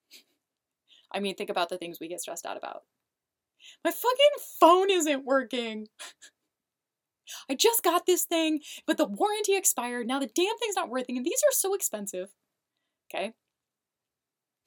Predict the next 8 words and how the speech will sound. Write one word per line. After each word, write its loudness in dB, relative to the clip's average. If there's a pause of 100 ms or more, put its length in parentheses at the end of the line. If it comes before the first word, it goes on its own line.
(1400)
No -2
one -6 (160)
is -6
dying. -10 (1120)
Nothing -2
is -4
on 2
fire. -8